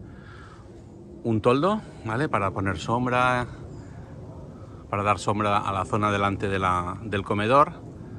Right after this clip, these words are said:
y poder así comer al fresco, cenar, etcétera, ¿vale? Bueno, pues vamos, vista por fuera, vamos a ver la, la parte interior.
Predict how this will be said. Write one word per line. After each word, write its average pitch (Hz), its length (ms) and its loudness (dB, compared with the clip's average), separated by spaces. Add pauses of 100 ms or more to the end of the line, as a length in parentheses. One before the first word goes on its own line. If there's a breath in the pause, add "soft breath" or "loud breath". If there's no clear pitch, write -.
(340 loud breath)
y 110 100 -6
poder 101 240 0
así 101 200 -4
comer 95 280 -2
al 87 140 -2
fresco, 117 680 2
cenar, 107 360 2
etcétera, - 560 -6 (100)
¿vale? 147 260 2 (800 loud breath)
Bueno, 95 280 4
pues 95 140 -4
vamos, - 580 0
vista 113 220 4
por - 120 4
fuera, 131 180 8
vamos 117 240 6
a 123 60 2
ver 107 140 6
la, 98 340 6
la 101 180 -4
parte 104 220 -2
interior. 113 420 2